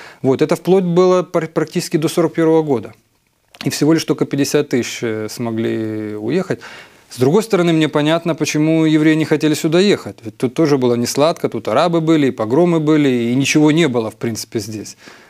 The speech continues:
То есть, если ты там щас адвокат успешный или промышленник, тебе надо щас ехать, э, сюда, и что, э,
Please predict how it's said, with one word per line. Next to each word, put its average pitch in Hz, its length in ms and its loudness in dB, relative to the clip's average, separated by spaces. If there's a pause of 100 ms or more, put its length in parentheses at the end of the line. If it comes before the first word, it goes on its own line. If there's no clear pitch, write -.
(140)
То 131 80 0
есть, 120 140 -4
если 135 200 0
ты 143 160 0
там 131 160 0
щас 139 220 -2
адвокат 123 560 0
успешный 123 520 -2
или 120 80 -2
промышленник, 156 680 0
тебе 135 200 -2
надо 131 220 0
щас - 220 -4
ехать, 131 340 0
э, 120 120 0
сюда, 131 460 0
и 139 60 2
что, - 260 -6
э, 135 560 -2